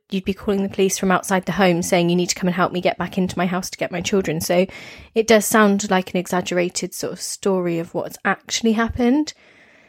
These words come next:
And it's really mad, isn't it, that they've got, you know, they've got to England and then it's,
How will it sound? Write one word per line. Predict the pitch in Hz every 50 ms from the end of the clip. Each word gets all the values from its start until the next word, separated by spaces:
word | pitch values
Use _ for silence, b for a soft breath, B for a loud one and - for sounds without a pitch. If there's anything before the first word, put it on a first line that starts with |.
| b b b _ -
And | 233 233
it's | 240 240 - - -
really | 247 247 254 262 285 302 294 285 254
mad, | 226 208 202 202 180 170 175 -
isn't | 247 240 247 214
it, | 156 170
that | 185
they've | 165 202 208 -
got, | - 202 - - _ _ _ _ _ -
you | 220 247
know, | 220 160 156
they've | 180 190 -
got | - 262 - -
to | - -
England | 233 233 233 214 190 151 170 180
and | 185 185 190 196
then | 196 185
it's, | 190 - - - - - -